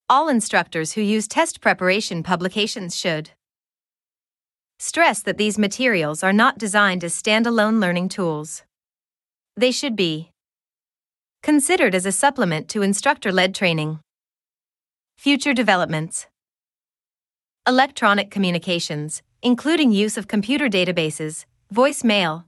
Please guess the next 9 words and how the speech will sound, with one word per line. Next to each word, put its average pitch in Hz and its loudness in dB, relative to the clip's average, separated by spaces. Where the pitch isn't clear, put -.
email, 175 0
internet, 240 -2
World 226 0
Wide 214 2
Web, 196 0
and 208 0
satellite-based, 196 0
wireless 247 2
communications, 214 -2